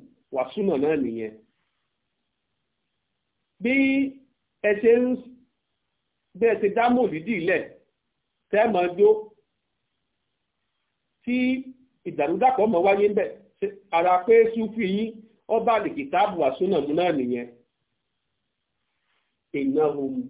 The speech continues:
yakiduna kaida. Inna sufiyyin yakiduna kaida. Àwọn onísúfí,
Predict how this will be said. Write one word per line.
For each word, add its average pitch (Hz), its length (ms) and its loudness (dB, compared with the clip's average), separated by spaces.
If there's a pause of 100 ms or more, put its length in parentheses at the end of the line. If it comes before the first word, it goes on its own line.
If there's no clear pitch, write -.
(100)
yakiduna 131 880 -8 (260)
kaida. 113 440 -10 (2750)
Inna 180 320 0
sufiyyin 170 880 -2 (440)
yakiduna 156 760 -2 (180)
kaida. 123 460 -6 (2000)
Àwọn 208 160 2
onísúfí, 294 540 0